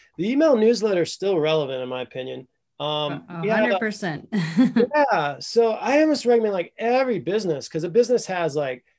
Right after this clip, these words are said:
Speaker 1: stakeholders or friends and family. They have customers, they have prospective customers, they have, like, vendors.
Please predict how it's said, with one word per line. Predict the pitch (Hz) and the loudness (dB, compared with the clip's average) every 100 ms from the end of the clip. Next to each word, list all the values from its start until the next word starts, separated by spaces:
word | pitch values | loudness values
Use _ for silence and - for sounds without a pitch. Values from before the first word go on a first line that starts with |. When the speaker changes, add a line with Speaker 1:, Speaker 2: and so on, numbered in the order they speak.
| _ | _
Speaker 1:
stakeholders | - - 254 233 208 220 214 208 208 208 196 | -14 2 4 4 2 -2 0 0 0 -2 -4
or | 147 | -6
friends | - 208 180 | -4 -4 -4
and | 165 | -6
family. | 147 190 196 202 202 | -4 -4 -2 -4 -2
They | 190 | 0
have | 151 143 | -2 -4
customers, | - 214 202 202 196 190 | -8 -8 -6 -6 -4 -2
they | 170 | -2
have | 151 | -2
prospective | 151 - - 202 202 180 | -6 -10 -2 -2 -2 -6
customers, | 190 170 185 180 180 160 | -8 -8 -8 -8 -6 -2
they | |
have, | 151 | -2
like, | 143 135 | -2 -6
vendors. | 127 180 208 202 202 196 190 | -6 -4 -2 0 0 -2 -6